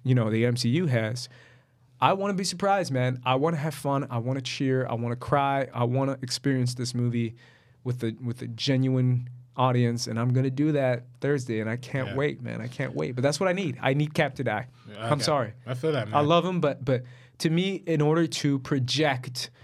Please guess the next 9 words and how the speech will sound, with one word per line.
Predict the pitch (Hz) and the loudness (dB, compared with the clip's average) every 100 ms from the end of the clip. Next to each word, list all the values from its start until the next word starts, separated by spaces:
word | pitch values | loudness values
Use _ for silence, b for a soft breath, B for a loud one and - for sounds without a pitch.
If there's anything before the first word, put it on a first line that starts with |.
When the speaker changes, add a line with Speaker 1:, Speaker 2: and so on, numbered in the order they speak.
| b b b _ | b b b _
Speaker 1:
homies | - 143 143 139 | 0 2 2 2
on | 131 | 2
your | 123 | 2
t-shirt | 123 143 123 127 | 0 -2 -2 0
right | 127 | 2
now, | 127 135 123 113 120 | 2 0 0 0 -2
Falcon | - 151 170 175 175 170 - | 0 2 2 0 -2 -2 -4
and | 143 123 | -2 2
Bucky | 147 160 127 117 107 | 2 0 -2 -4 -6